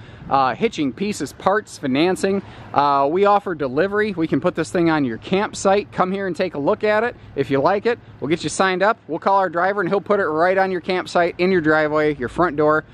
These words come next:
your neighbor's yard if he's okay with it. I don't care. But all we need is the opportunity, and I do not care how far away you live. We make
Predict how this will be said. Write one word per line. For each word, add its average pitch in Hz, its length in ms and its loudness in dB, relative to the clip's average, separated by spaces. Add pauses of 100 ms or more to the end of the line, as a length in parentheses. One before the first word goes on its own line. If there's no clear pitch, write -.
(240)
your 214 80 4
neighbor's 311 400 2
yard 165 300 2
if 151 80 -8
he's 156 200 0
okay 160 300 2
with 185 120 0
it. 226 120 2
I 226 140 2
don't 226 180 -4
care. 196 300 0 (260)
But 156 120 2
all 208 160 2
we 220 140 -2
need 196 260 -2
is 175 160 0
the 165 140 2
opportunity, 151 720 0
and 139 100 2
I 147 100 2
do 156 180 2
not 170 200 2
care 160 240 2
how 139 140 2
far 143 220 0
away 135 220 0
you 123 120 -2
live. 127 260 2 (260)
We 180 320 4 (120)
make 147 280 4